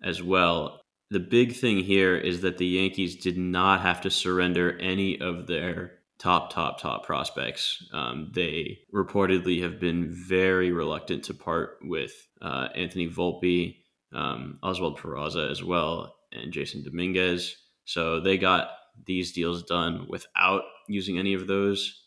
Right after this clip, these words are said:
top three guys. They also got Scott Effross from the Cubs. Um, pretty underrated ro-, move, and I wanted to mention that because the Yankees took our advice a little bit. We mentioned,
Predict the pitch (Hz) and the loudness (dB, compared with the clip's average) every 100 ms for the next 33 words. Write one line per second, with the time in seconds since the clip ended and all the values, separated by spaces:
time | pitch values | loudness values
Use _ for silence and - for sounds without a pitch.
0 | - 98 87 - 101 98 95 101 98 - | -8 -6 -6 -2 -2 0 2 2 0 -4
1 | _ _ - 104 101 98 - 98 85 90 | _ _ -6 0 2 2 4 2 4 4
2 | 92 82 - - - - 95 92 - 104 | 4 4 -4 -14 -8 -4 2 4 4 2
3 | - 82 69 - - - - 104 90 - | 2 -2 0 -4 -6 -8 -6 -4 -4 -4
4 | 95 90 90 - - _ _ _ 92 82 | 0 0 0 -8 -16 _ _ _ 0 2
5 | 85 80 - _ _ - 151 120 131 120 | 0 -4 -12 _ _ -2 0 2 4 6
6 | 110 90 101 101 - 110 110 98 - 101 | 4 4 2 0 2 6 8 8 6 4
7 | 95 104 165 160 110 131 120 95 87 104 | 4 4 4 4 4 2 2 2 2 0
8 | 98 104 98 - - _ _ _ _ _ | 0 2 2 -2 -14 _ _ _ _ _
9 | - 110 151 214 226 202 - 190 175 170 | 2 4 4 4 2 2 2 2 6 8
10 | 117 104 113 110 110 92 90 82 85 156 | 8 4 2 4 4 4 4 2 4 2
11 | 151 180 - 123 98 | 4 0 4 4 4